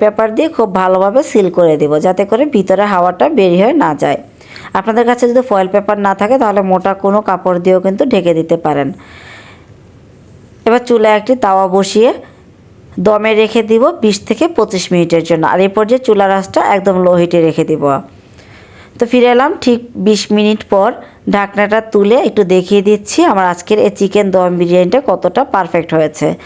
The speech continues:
দেখতেও যেরকম সুন্দর হয়েছে, কালারফুল, খেতেও কিন্তু আলহামদুলিল্লাহ অনেক বেশি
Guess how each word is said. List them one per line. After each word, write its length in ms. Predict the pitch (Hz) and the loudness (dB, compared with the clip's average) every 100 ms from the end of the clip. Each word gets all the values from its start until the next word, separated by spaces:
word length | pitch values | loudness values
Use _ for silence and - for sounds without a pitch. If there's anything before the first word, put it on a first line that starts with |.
| - - - 170 | -18 -20 -8 -2
দেখতেও 360 | 196 196 - 240 220 | 0 -2 -2 0 2
যেরকম 320 | 226 233 254 247 | 2 2 0 0
সুন্দর 280 | 226 208 226 233 | -2 0 0 2
হয়েছে, 240 | 226 226 269 233 | 0 0 -2 -2
কালারফুল, 420 | 190 196 196 311 - | 0 0 0 -4 0
খেতেও 300 | 180 180 185 | 0 0 0
কিন্তু 160 | 196 214 233 | 0 0 0
আলহামদুলিল্লাহ 520 | 226 226 233 240 269 - | 0 0 0 2 0 0
অনেক 160 | 208 208 196 | 0 0 0
বেশি 160 | 196 | 2